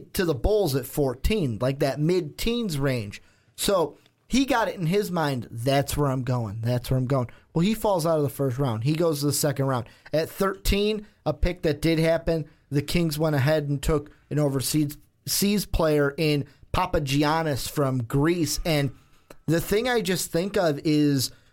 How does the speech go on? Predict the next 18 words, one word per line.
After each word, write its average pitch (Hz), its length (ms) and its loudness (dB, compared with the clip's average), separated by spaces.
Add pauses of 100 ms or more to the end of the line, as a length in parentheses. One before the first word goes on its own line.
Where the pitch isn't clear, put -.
with 156 340 0
the 233 140 2
one 208 260 2
and 190 240 -2
done 170 340 0
rule, 156 380 2
when, 147 640 -2 (320)
if 202 180 0
we're 196 80 2
talking 208 500 -2
just 156 460 -2 (380)
for - 160 -2
college, 127 640 -2 (1160)
it 151 160 0
really 175 380 2
adds 156 260 0
an 135 140 -4
ego 135 580 0